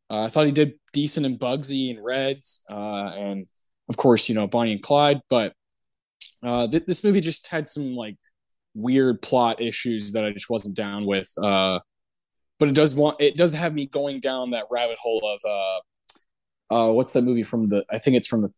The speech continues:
thirties, uh, Here Comes Mister Jordan. I think that's what it's called. Um, thirties or forties, I don't know. And that was up for some Oscars. And this movie is kind of playing with the same plot, uh,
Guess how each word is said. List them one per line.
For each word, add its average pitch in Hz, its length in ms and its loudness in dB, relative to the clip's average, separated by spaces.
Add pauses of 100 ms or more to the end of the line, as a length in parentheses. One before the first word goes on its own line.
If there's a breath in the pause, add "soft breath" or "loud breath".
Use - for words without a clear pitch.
thirties, 110 720 4
uh, 101 460 -2 (180)
Here 143 220 2
Comes 120 240 2
Mister 120 240 0
Jordan. 135 500 2 (160)
I 113 40 -10
think 139 140 -2
that's 135 140 0
what 156 60 2
it's 139 100 -2
called. 147 400 -2 (100)
Um, 107 520 -2 (1040)
thirties 151 260 4
or 110 60 -2
forties, 101 400 0
I 120 100 -2
don't 110 100 -4
know. 98 160 -6 (360 soft breath)
And 131 260 6
that 143 80 8
was 139 140 4
up 135 100 -2
for 135 60 -8
some 123 160 -6
Oscars. 120 520 -4
And 120 220 -4
this 135 180 0
movie 113 400 -2
is - 380 0 (720)
kind 139 160 -4
of 120 80 -6
playing 123 340 0
with 110 120 -2
the 117 80 -4
same 110 640 0 (220)
plot, 127 380 2 (100)
uh, 110 260 -2